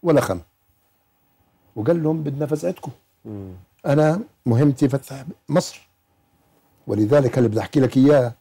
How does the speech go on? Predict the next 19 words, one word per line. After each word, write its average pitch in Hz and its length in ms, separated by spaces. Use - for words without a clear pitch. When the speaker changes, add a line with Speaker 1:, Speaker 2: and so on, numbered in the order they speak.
Speaker 1:
بيفسر 117 500
ليش 156 540
بفتوحات 120 600
مصر 151 280
ما 120 80
فيش 139 240
ولا 131 220
معركة 135 520
كمعارك 127 540
بلاد 120 260
الشام 127 480
وفارس. - 580
فقالوا 160 400
له: 175 340
"إحنا 117 140
لا 143 120
عينك، 147 400
استنى 127 400
شوي، 113 240